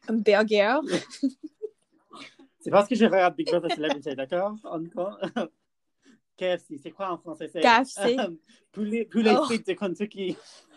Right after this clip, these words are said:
Speaker 2: <laughs>
Speaker 1: P F. C'est P-, P F K,
Speaker 2: P F K.
Speaker 1: ouais, ouais. <laughs>
Speaker 2: Il y a un nouveau burger de P F K <laughs>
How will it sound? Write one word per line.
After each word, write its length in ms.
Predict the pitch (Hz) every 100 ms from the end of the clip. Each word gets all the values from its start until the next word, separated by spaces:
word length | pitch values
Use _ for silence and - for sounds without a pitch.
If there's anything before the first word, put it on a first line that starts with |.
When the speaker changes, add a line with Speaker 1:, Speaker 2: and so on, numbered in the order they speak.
| - _ -
Speaker 2:
<laughs> 340 | - - 208
Speaker 1:
P 260 | 269 247 247
F. 200 | - - 190 - - - 539 640
C'est 80 | -
P-, 140 | - - _ _ _ _ _ - 508 415 -
P 140 | 226
F 180 | 190 214
K, 20 |
Speaker 2:
P 60 | 208
F 180 | 185 175
K. 40 |
Speaker 1:
ouais, 200 | 196 190
ouais. 240 | 190 196 - -
<laughs> 1500 | 311 - 381 381 349 - 254 254 262 262 - 269 _ 240 208
Speaker 2:
Il 140 | 202 170
y 60 |
a 120 | 185
un 60 | 180
nouveau 380 | 175 180 196 185 -
burger 640 | 151 196 202 180 196 214 240 160
de 100 | 175 -
P 200 | 180 180
F 160 | - 254
K 60 | 190 285 - - - - 311 _ 330 - 403 -
<laughs> 0 | _